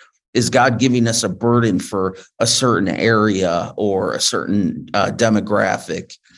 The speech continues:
And so then I think it, it leads into persons of peace. Are we praying for those persons of peace? And we see those throughout the scripture that have connections and networks within a given community.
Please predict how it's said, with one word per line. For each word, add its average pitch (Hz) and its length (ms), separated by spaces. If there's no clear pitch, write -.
And 113 140
so 127 520
then 147 280
I 156 100
think 139 260
it, 82 260
it 101 180
leads 113 380
into 107 600
persons 139 420
of 110 260
peace. - 540
Are 120 160
we 120 540
praying 160 460
for 139 200
those 113 220
persons 123 520
of 98 120
peace? 110 200
And 117 100
we 117 80
see 135 240
those 117 280
throughout 110 360
the 82 80
scripture 104 680
that 120 180
have 139 320
connections 123 760
and 110 240
networks 101 640
within 110 300
a 104 60
given 104 360
community. 107 680